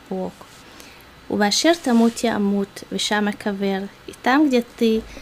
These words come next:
эм, умрешь, там и я умру, там похоронена бу-, буду. Ко ясе Ашем ли ве ко йосиф, ки амавет яфрит бейни увейнех».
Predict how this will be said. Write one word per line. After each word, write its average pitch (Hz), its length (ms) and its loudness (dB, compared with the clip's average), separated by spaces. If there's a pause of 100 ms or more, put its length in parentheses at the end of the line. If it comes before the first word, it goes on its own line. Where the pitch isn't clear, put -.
(840)
эм, 202 500 -2 (800)
умрешь, 220 480 0
там 220 240 0
и 220 40 2
я 220 240 2
умру, 220 300 2
там 214 240 -2
похоронена 202 720 -4
бу-, 190 260 -6 (140)
буду. 190 380 -6 (420)
Ко 269 120 0
ясе 233 480 2
Ашем 247 420 0
ли 247 120 2
ве 226 120 -4
ко 208 180 -4
йосиф, 208 480 -4 (180)
ки - 120 -4
амавет 220 480 -2
яфрит 247 380 -4
бейни 208 420 0 (400)
увейнех». 190 560 -2